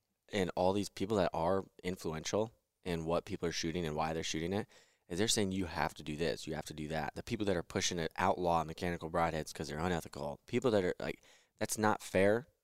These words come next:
to, you do your research, you know how to operate your bow, you know how to set your arrows up.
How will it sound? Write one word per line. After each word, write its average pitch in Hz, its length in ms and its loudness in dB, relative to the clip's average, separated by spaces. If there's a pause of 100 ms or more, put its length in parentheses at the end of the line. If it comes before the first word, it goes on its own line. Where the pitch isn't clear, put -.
to, 95 200 6 (400)
you 95 160 -4
do 98 120 0
your 104 180 4
research, 95 460 0
you 78 80 -8
know 85 220 0
how 85 160 0
to 80 120 -2 (220)
operate 82 340 -2
your 78 120 -4
bow, 98 260 4
you 92 120 0
know 87 120 -2
how 80 100 0
to 76 80 -2
set - 240 -2
your - 80 -2
arrows 90 280 0
up. 90 180 0